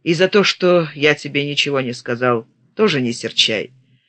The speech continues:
Я боялся разжалобиться от твоих слёз, а мне этих лошадей обязательно надо было вернуть. Я уже перед людьми не мог терпеть». В этом месте Шелуро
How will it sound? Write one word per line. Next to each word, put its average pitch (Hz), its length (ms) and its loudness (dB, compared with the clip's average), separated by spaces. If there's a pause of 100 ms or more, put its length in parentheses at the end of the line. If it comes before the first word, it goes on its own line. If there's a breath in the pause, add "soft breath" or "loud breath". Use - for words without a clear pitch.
(200)
Я 185 220 2
боялся 180 680 2
разжалобиться 151 1080 2
от 127 140 -4
твоих 139 300 2
слёз, 147 420 0 (200 soft breath)
а 147 140 2
мне 214 220 6
этих 208 280 -2
лошадей 190 460 2
обязательно 226 680 4
надо 175 260 4
было 165 220 4
вернуть. 139 640 -2 (880)
Я 160 180 2
уже 139 440 0 (720)
перед 170 300 2
людьми 156 340 0
не 143 100 0
мог 135 220 -4
терпеть». - 640 -12 (1160)
В 127 80 -10
этом 190 240 2
месте 240 360 0
Шелуро 208 580 2